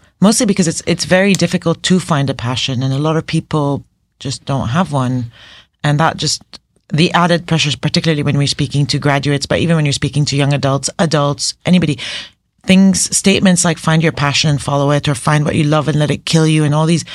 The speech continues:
really cool quotes, they're just, they're just an add-on to what is already very difficult, which is finding your way, finding your path,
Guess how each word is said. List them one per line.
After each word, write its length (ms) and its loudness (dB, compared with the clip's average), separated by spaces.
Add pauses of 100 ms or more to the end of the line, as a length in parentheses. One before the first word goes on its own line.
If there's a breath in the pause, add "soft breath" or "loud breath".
(160 loud breath)
really 340 2
cool 240 2
quotes, 680 -2 (680 loud breath)
they're 320 0
just, 380 0 (120)
they're 220 0
just 220 0
an 260 0
add-on 480 2 (120)
to 120 0
what 260 0
is 220 -2
already 340 2
very 360 0
difficult, 480 -4
which 120 -4
is 140 -2
finding 320 0
your 140 0
way, 200 0
finding 360 0
your 100 0 (160)
path, 300 -4